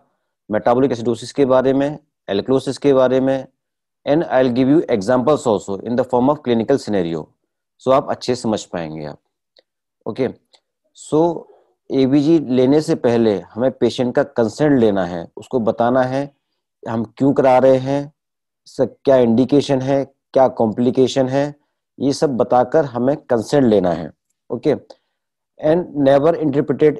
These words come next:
A V G without clinical history। ओके, so क्लिनिकल हिस्ट्री लेने से हमें पहले ही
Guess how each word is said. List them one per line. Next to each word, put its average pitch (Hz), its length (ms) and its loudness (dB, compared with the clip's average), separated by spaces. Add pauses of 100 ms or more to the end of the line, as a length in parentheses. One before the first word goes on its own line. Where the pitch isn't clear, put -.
(100)
A 131 120 4
V 131 160 4
G 139 160 0
without 123 320 2
clinical 120 400 -2
history। 92 440 -12 (320)
ओके, 123 260 -4 (460)
so 143 160 -2
क्लिनिकल 135 480 0
हिस्ट्री - 680 -4
लेने 151 300 4
से 139 360 0 (440)
हमें 127 380 0 (280)
पहले 120 300 2
ही 147 440 2